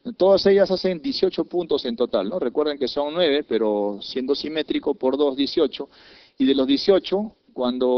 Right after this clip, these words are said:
uno ya obtiene en promedio más o menos once, doce o trece o catorce, y si tiene todos mejor, ya estamos hablando básicamente de una alta sospecha de esta enfermedad. Ahora, eh, al apretar los puntos de esas zonas,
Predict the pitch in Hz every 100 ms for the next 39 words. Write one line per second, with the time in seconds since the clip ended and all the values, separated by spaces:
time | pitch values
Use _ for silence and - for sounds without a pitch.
0 | 123 123 147 165 160 160 165 160 139 120
1 | - 160 160 151 131 117 123 139 156 151
2 | 160 160 _ _ _ _ _ _ _ _
3 | _ _ 120 135 143 151 156 147 123 -
4 | 131 156 151 - 120 117 151 147 131 107
5 | - 160 165 - 147 165 - 110 101 101
6 | 139 147 110 95 107 113 120 131 131 139
7 | 131 151 160 _ _ _ _ 139 - 143
8 | 139 135 123 135 135 131 131 123 117 127
9 | 117 117 117 120 117 107 107 123 120 123
10 | 110 - 113 110 104 110 101 101 90 82
11 | - _ _ _ _ _ _ _ _ -
12 | 147 120 104 - 123 120 120 131 127 120
13 | 127 185 196 170 - 190 165 147 143 127
14 | 131 147 156 - 180 135 160 - -